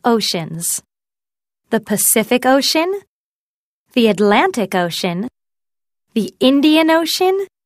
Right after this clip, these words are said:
the Southern Ocean, and the Arctic Ocean.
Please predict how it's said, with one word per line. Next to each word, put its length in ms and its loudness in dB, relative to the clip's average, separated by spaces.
the 100 0
Southern 560 2
Ocean, 640 -2
and 360 2
the 260 6
Arctic 560 0
Ocean. 600 -4